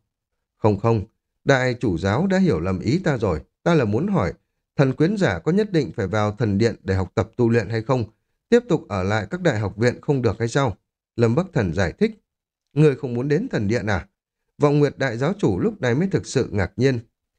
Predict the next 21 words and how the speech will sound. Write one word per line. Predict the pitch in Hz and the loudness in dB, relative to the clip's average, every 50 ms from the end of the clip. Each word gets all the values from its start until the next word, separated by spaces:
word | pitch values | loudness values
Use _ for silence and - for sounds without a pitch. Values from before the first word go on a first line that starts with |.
| _ _ _ _ _ - | _ _ _ _ _ 2
Lâm | 202 202 208 | 2 4 4
Bắc | 220 226 214 | 2 -2 0
Thần | - 143 107 98 98 | -2 -2 0 0 0
ngại | 104 101 95 - | 0 -2 -2 -2
ngùng | 104 104 95 85 80 - | -2 0 0 -2 -2 -2
cười | - 95 85 78 | 0 0 0 0
nói, | 73 82 95 143 208 240 240 - _ _ _ _ | 0 0 2 2 0 0 -4 -8 _ _ _ _
"Ta | - 123 | 0 0
cảm | 120 - 110 87 80 98 | 0 0 -2 -2 -2 -2
thấy | - 101 120 165 165 165 | 0 0 2 2 2 0
tư | 147 127 - | 0 0 0
tưởng | - 120 87 80 - - | 0 -2 -2 -2 -2 -2
cảm | 104 90 82 92 | -2 0 0 0
ngộ | 107 110 - - | 0 0 -2 -2
và | 98 113 | -2 -4
trình | 110 - 123 117 110 | -2 0 0 2 2
độ | 113 104 - | 2 0 0
chính | - - 139 202 226 | -2 -2 -2 -2 0
trị | - 156 117 - - | 0 0 0 0 -2
của | 90 90 | -2 0
mình | 98 101 95 | 0 0 0